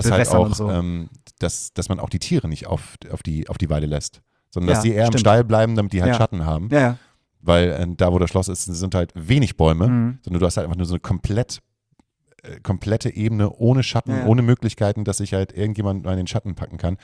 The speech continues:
Speaker 1: Und pack mal so eine Kuh <laughs>
Speaker 2: Ja, ja, ja.
Speaker 1: irgendwie an diesem
Speaker 2: Bei
Speaker 1: Wochenende.
Speaker 2: neununddreißig Grad nach draußen.
Speaker 1: Dann
Speaker 2: Ja.
Speaker 1: neununddreißig Grad da draußen ohne Schatten, Alter.
Speaker 2: Ja.
Speaker 1: W-, die ist Matsch.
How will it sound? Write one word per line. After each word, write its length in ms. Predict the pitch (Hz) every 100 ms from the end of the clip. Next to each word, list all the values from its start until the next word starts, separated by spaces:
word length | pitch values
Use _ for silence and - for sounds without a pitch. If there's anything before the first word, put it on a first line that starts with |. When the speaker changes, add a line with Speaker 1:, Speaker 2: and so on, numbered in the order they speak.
| - - -
Speaker 1:
Und 240 | 90 82 - -
pack 160 | 117 107
mal 120 | 92
so 80 | 95
eine 100 | 90
Kuh 340 | - 127 143 _ _ _ _ -
<laughs> 600 | - - - 135 113 -
Speaker 2:
Ja, 80 | 107
ja, 240 | 120 120
ja. 200 | 131 135
Speaker 1:
irgendwie 160 | 135 104 - - -
an 200 | 113 101
diesem 260 | 175 170
Speaker 2:
Bei 60 | 151
Speaker 1:
Wochenende. 500 | 165 143 98 110 117
Speaker 2:
neununddreißig 420 | 123 123 120 117
Grad 120 | 117
nach 80 | 123
draußen. 440 | - 131 120 87 -
Speaker 1:
Dann 120 | 110
Speaker 2:
Ja. 120 | 113 120
Speaker 1:
neununddreißig 440 | 127 135 123 110
Grad 160 | 127 117
da 40 |
draußen 280 | - 120 113
ohne 280 | 90 123 123
Schatten, 320 | 120 120 107
Alter. 160 | 92 113
Speaker 2:
Ja. 180 | 117 113 _ _ -
Speaker 1:
W-, 240 | - 110 - - 101 _ _ _
die 200 | - 107
ist 140 | 92
Matsch. 320 | 104 117 -